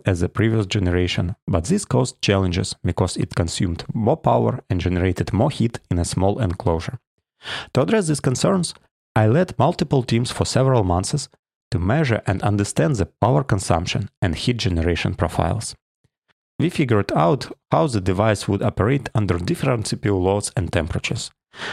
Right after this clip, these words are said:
This helped us to identify safe limits and understand the effective working temperature range for the device.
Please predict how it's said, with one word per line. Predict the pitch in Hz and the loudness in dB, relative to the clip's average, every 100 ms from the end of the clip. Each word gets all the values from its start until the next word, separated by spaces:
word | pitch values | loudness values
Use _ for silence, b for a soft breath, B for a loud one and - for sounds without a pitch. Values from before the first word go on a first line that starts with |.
| B | B
This | 90 87 | -2 0
helped | - 156 170 | 2 2 2
us | 98 - - | 0 -2 -4
to | - | 0
identify | 92 95 92 104 107 107 | 2 2 0 0 2 2
safe | - 107 160 - | 0 0 2 2
limits | 101 98 - - | 2 0 -2 -4
and | 90 - | -2 0
understand | 90 95 - 107 | 0 0 2 0
the | 90 98 - | 0 -4 -4
effective | 98 - - - 92 | -2 0 0 0 0
working | 90 117 92 | 0 0 -2
temperature | 78 95 92 80 80 | 0 -2 0 -2 -2
range | 87 110 - | -2 -4 -4
for | - | -4
the | 82 | -2
device. | 85 78 73 - - | 0 0 -2 -4 -8